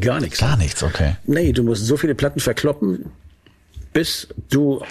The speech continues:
Speaker 1: auf Null-Level bist mit der Plattenfirma und ab da bekommst du die Beteiligung.
Speaker 2: Mhm.
Speaker 1: Vorher zahlen die aber erstmal alles.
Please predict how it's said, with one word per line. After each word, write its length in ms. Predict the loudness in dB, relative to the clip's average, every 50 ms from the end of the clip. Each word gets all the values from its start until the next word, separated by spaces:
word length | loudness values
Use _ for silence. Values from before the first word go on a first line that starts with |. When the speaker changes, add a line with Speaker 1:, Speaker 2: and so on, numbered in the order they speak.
| -16 -14 -6 -2
Speaker 1:
auf 200 | -2 0 0 2
Null-Level 500 | 2 2 2 2 2 2 2 2 2 0
bist 220 | 0 0 -2 -2 -2
mit 80 | 0 0
der 60 | 0
Plattenfirma 500 | 0 0 -2 0 0 0 2 2 2 0
und 200 | -2 -2 -4 -2
ab 100 | -2 -2 0
da 300 | 0 0 0 0 0 -2 -2
bekommst 340 | -2 0 -2 -2 0 0
du 80 | -2 0
die 80 | 0 0
Beteiligung. 540 | -2 0 0 0 0 -2 -2 -4 -6 -6 -8 -6 0
Speaker 2:
Mhm. 340 | 2 4 4 4 4 4 2
Speaker 1:
Vorher 400 | 0 0 0 0 2 2 0 -2
zahlen 320 | -2 -2 0 2 2 2 2
die 140 | 2 2 2
aber 180 | 2 2 2
erstmal 240 | 0 2 0 2 2
alles. 300 | 0 0 -2 -4 -8